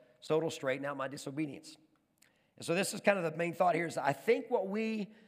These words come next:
what me, that means for us as Christians is that we need to fill our lives with things that stir our affections for Jesus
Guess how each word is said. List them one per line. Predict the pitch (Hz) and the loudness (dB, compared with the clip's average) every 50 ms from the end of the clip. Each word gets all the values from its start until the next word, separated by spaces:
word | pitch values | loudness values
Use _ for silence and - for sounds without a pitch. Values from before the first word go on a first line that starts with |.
| - _ | -20 _
what | - 160 175 170 | 4 4 4 4
me, | 170 160 190 143 147 | 2 -2 -4 -2 0
that | 175 185 170 | 0 0 0
means | 175 185 185 - | -2 -4 -6 -4
for | - 185 | -2 -2
us | 185 175 - | -2 -2 -4
as | 151 - | -8 -10
Christians | - - 175 - - 196 202 196 - - - _ _ _ _ _ _ | -8 -6 -6 -6 -6 -8 -10 -10 -12 -14 -16 _ _ _ _ _ _
is | - 139 131 | -6 -2 0
that | 170 170 | 0 0
we | 175 190 | 0 0
need | 202 214 214 | -2 -2 -4
to | 185 - | -4 -6
fill | - - 196 196 | -4 -4 -2 2
our | 208 208 190 | 2 2 2
lives | 160 127 123 120 120 117 - - - - - | 2 2 2 0 0 -2 -6 -10 -16 -12 -10
with | - 139 - | -8 -8 -8
things | - - 156 160 160 156 143 117 | -6 -8 -6 -6 -6 -8 -8 -8
that | - 143 131 - | -10 -12 -10 -10
stir | - - - - - 160 165 180 196 202 202 208 - | -10 -12 -12 -8 -6 -2 -2 0 0 -2 -2 -4 -4
our | 160 156 156 | -2 -2 -4
affections | 151 - - - 147 127 - - 131 127 117 | -4 -6 -6 -6 -6 -6 -8 -10 -14 -14 -14
for | - - 131 | -14 -14 -14
Jesus | 117 95 101 110 101 92 95 87 - - - | -12 -10 -10 -10 -10 -12 -14 -18 -18 -20 -20